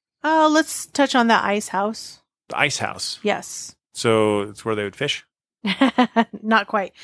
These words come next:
Speaker 1: So, you know, before indoor refrigeration, you know how people would put, like, blocks of ice in their little cooler chest or whatever
Speaker 2: Yep.
Speaker 1: to keep their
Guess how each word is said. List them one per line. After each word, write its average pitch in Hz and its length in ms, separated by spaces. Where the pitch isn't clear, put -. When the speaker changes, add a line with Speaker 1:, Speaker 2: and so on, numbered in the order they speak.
Speaker 1:
So, 254 600
you 254 140
know, 262 100
before 226 360
indoor 220 320
refrigeration, 202 1040
you 208 120
know 196 140
how 190 120
people 190 320
would 185 120
put, 190 180
like, 190 180
blocks 185 300
of 180 100
ice 180 340
in 190 80
their 185 160
little 185 380
cooler 190 300
chest 190 440
or 190 80
whatever - 500
Speaker 2:
Yep. 113 180
Speaker 1:
to - 80
keep - 180
their 190 340